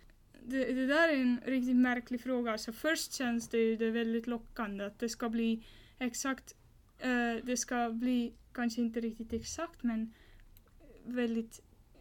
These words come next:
mycket mera jämlikt med den nationella lagstiftningen och användas på det sättet i nationella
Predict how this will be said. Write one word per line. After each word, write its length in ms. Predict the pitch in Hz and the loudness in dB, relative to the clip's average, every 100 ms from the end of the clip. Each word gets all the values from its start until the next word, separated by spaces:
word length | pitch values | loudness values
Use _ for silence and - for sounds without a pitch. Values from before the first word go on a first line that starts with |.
| - 254 | -2 2
mycket 340 | 262 233 254 | 2 4 6
mera 460 | 247 285 311 247 226 | 6 6 2 0 -2
jämlikt 920 | 226 254 240 233 233 262 285 - - | 0 2 4 4 4 2 0 -2 -4
med 180 | 220 214 | -2 -2
den 300 | 220 220 226 | -4 0 0
nationella 580 | 233 - 240 233 233 | 0 2 2 2 0
lagstiftningen 920 | 220 220 220 226 - 277 - 214 208 220 | 0 -2 -4 -6 -4 -4 -6 -10 -6 -2
och 60 | |
användas 560 | 226 226 233 247 226 226 | 2 2 4 2 2 -2
på 120 | - | -4
det 160 | 226 226 | -4 -4
sättet 560 | - 240 - 240 226 | -4 -6 -4 -6 0
i 20 | 233 | 2
nationella 800 | 233 226 233 233 233 233 226 | 2 0 0 2 2 0 -2